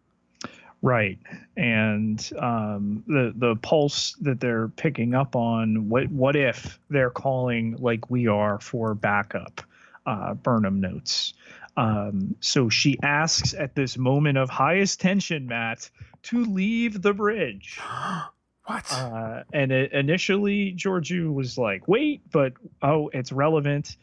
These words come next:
Speaker 1: Uh, she goes to her quarters. She calls Sarek, uh, who
Speaker 2: Excuse me,
Speaker 1: instantly
Speaker 2: Pete.
Speaker 1: goes
Speaker 2: She encrypt calls Sarek, okay?
Speaker 1: <laughs>
Speaker 2: Let's not undersell it here.
Speaker 1: Okay, fair enough.
Speaker 2: <laughs>
Speaker 1: Who, who notes that she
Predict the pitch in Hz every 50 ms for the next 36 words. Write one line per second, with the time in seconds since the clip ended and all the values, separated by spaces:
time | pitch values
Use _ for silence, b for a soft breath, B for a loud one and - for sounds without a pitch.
0 | B B B B B B - 127 117 113 107 107 107 - - - - 131 120 113
1 | 110 135 151 185 196 - - - 170 160 - - 170 165 151 147 147 135 - -
2 | 123 113 120 - - 135 131 127 123 123 - - - - - 151 131 127 123 120
3 | 120 120 - - - b b b b b b - 139 120 117 117 113 113 117 120
4 | - 165 147 135 135 - - 185 190 170 - 139 165 180 117 147 143 139 92 87
5 | 120 120 120 156 147 98 85 82 78 - - - 120 110 - - - - - 71
6 | 52 - - - - - 80 78 71 - - - - - 67 71 - 85 85 82
7 | 80 78 - _ _ _ _ _ _ _ - 135 - - - 190 - - - -
8 | 175 - - - - - - 214 - - - - 190 - - - 110 - - 127
9 | - - - 110 107 92 82 - - - 110 101 92 87 80 76 71 73 55 50
10 | - - - _ _ _ _ _ _ _ - - 160 156 - 147 120 117 117 -
11 | - _ _ _ _ _ - 165 156 151 151 135 123 139 139 - - 139 131 -
12 | 147 165 151 156 139 127 151 151 143 139 135 147 170 190 - - - 156 143 139
13 | 139 - - - - 160 156 151 143